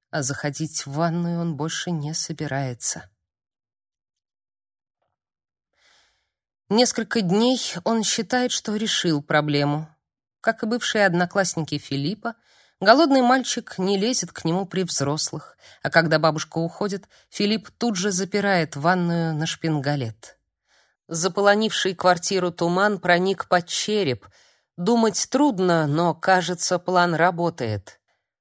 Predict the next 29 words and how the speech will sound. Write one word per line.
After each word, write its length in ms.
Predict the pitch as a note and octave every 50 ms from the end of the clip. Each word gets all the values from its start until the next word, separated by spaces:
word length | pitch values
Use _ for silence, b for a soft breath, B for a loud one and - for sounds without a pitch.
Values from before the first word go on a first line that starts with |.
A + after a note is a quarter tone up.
| _ _ _ _
У 80 | - E3
Филиппа 420 | - - F#3+ G3+ G#3+ - - F3+
появляется 640 | E3+ F3+ F3+ F3 E3+ F3+ F#3 F#3 F3 E3+ E3+ - E3+
привычка 520 | - E3 F#3 F3+ C4 C4 - - - D3+
силой 460 | C#3+ - - - - C#4+ C4 A#3 A3
елозить 680 | F#3+ D#3+ C#3 F3 G3+ G3+ G3+ F3 C#3 B2+ B2+ G#2+ - -
по 100 | - E3
зубам, 480 | D#3 B2+ C#3+ C#3+ C3+ C3+ A#3+ C4 A3 F3 B B B B B
чтобы 340 | - - - G#3 G3 F#3+ F#3
стереть 540 | - - - G3 F3+ A#3+ A#3 - - -
неприятно 580 | F3+ F#3 F#3+ F3+ E3+ E3+ D#3+ F#3+ G3+ G3 - F3+
шершавый 600 | E3+ - - F3 - - - - G3 F#3 F#3 F3+
налет. 640 | F3 F3 F3+ F3+ F3+ F3 D#3+ C3 A#2 - - - b b b b b b b b b _ _
В 80 | - E3
эти 200 | E3+ E3+ - D#3+
моменты 440 | E3+ E3 E3 F#3 F#3+ F#3+ F3+ - D#3+
бабушка 460 | D#3+ F3 D#3+ D#3+ D3+ - - - E3
отрывается 720 | - D#3 - - F#3 F#3 E3 E3 C3 B2 B2+ A#2 - -
от 120 | C3 C3 -
вязания 540 | D3 C#3 C3 D3+ E3+ F#3+ G#3+ B3 C4+ C#4+
и 60 | C4+ G3+
бросает 480 | E3+ F3 E3 - - G#3 A3 A3+ -
на 60 | A3
него 240 | G#3 G#3 G3+ F#3+ G3+
взгляд, 520 | F3+ - - B2+ B2+ D3+ D#3 F3+ G#3 G#3+ -
в 60 | -
котором 400 | - - F3 - F3+ G3 F#3+ F3+
сквозят 500 | - - - E3+ E3+ - F3+ F3+ - -
недовольство — 880 | E3 F#3+ G#3 F3+ D3+ E3 D#3 C3+ C3 C3 C3 - - - - E3+ A#3+